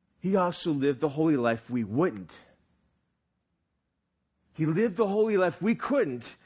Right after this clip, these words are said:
and he lived the holy life we wouldn't. He stepped in our shoes. He lived as a, as a man, but he lived a life we weren't able to live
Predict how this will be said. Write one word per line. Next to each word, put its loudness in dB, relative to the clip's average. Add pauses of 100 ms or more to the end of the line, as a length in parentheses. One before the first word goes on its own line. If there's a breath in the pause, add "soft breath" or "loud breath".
(120)
and 0
he 2
lived 0
the 4
holy 2
life 0
we -2
wouldn't. -4 (1800)
He 2
stepped 0
in 4
our 4
shoes. -2 (520)
He 2
lived 2
as 0
a, -4
as 0
a 2
man, -2 (500 soft breath)
but 0
he 0
lived 0
a 0
life 0
we 0
weren't -2
able 2
to -4
live -2